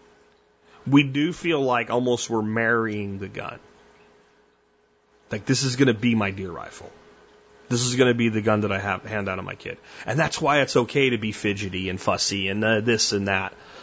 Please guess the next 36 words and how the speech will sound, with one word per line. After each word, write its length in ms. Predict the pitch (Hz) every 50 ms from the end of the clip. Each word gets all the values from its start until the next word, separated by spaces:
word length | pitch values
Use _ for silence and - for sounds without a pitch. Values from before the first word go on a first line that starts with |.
| - - -
But 120 | 131 139
in 100 | 160 156
the 160 | 151 135 131
end, 480 | 165 214 190 139 117 113 113 113 110 - - - - - _ _ _ _ _ _ _ _ _ _ _ _ - _
if 200 | - 135 131 -
we 100 | 147 127
stick 500 | 113 - - - - 190 196 202 196 202 -
to 580 | - - 185 170 156 139 131 123 120 120 113 110 - - - - - - - - -
kind 180 | - 147 160 175
of 80 | 165
the 80 | 127 117
classics 880 | - - - 95 107 147 185 - - 233 247 233 - - - - - - - - - - - - _ - - - -
and 140 | - 135 151
then 80 | 160
accept 320 | 151 135 - - 190 180 -
the 80 | 165
fact 280 | 143 - 156 131 127 -
that 100 | 135 117
it's 100 | 110 -
twenty 260 | - - 139 135 131
nineteen 520 | 123 117 117 110 - - - 143 123 107 104
and 100 | 107 113
we 140 | 123 123
have, 520 | 117 123 151 160 170 170 160 147 127 113 - - - - - - - - - - - -
you 120 | 131 131
know, 240 | 127 123 117 113 113 - - - - - - - - - - - -
triggers 540 | - - 170 165 160 151 143 131 - - -
today 340 | 127 110 104 87 76 85 - - - - - - - _ _ _ _ - - -
that 100 | - 135
weren't 240 | 135 135 139 139 139
even 220 | 135 127 123 120 113
a 40 |
thing 400 | 104 - - 127 113 104 95 90
fifty 300 | 92 - 107 98 - -
years 240 | 90 87 90 - 92
ago. 220 | 92 - - -